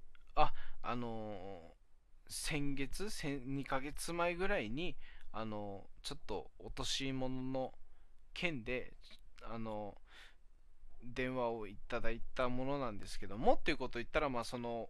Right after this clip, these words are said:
おじいちゃんの方もそれは分かってたみたいで、「あ、その説はちょっとうちの家内が、え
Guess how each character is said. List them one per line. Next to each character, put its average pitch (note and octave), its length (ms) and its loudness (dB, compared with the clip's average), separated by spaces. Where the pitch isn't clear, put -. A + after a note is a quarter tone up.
お C3+ 120 -4
じ C#3+ 140 -2
い F3 40 -2
ち E3 100 2
ゃ C3+ 40 8
ん A#2 40 -4
の A2+ 80 -2
方 A#2+ 180 -4
も G2+ 440 -8
そ - 160 -6
れ B2+ 80 -2
は A#2+ 120 0
分 A#2 180 0
か F#3+ 80 2
っ F#3 60 -2
て - 120 -4
た F#2+ 140 -2
み F#2 100 -4
た F2+ 140 -6
い F#2+ 100 -4
で、 C3+ 280 -2
「あ、 - 220 2
そ - 160 -2
の C3+ 120 0
説 D3 240 -4
は C#3 60 -2
ち - 100 -4
ょ - 20 -8
っ - 20 -8
と C3 120 -4
う B2 80 -4
ち C#3 140 -4
の C#3 120 -2
家 - 160 -2
内 C#3+ 180 0
が、 A#2+ 260 2
え G#2+ 420 -4